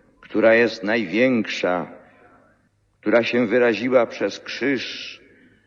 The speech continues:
a bez której życie ludzkie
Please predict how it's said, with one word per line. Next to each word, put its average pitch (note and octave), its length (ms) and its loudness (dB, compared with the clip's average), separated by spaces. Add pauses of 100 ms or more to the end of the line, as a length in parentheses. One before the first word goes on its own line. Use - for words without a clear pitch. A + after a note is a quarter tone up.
(300)
a A2 140 2
bez A2+ 260 0
której A2+ 720 -2 (180)
życie G#2 460 -2
ludzkie F#2 720 -6